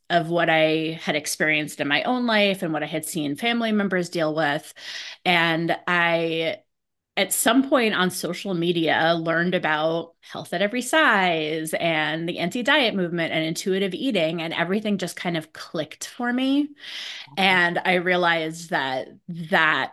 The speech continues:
Speaker 1: was where I needed to be putting my energy, and that it aligned with my values, both day-to-day and high level, just so much better than any of the other stuff that I was doing before.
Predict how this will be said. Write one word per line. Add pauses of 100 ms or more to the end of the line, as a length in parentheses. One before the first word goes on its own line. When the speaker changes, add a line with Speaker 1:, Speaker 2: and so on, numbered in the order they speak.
Speaker 1:
was
where
I
needed
to
be
putting
my
energy,
and
that (260)
it
aligned
with
my (400)
values,
both
day-to-day
and
high
level,
just
so
much
better
than (140)
any
of
the
other
stuff
that
I
was
doing
before.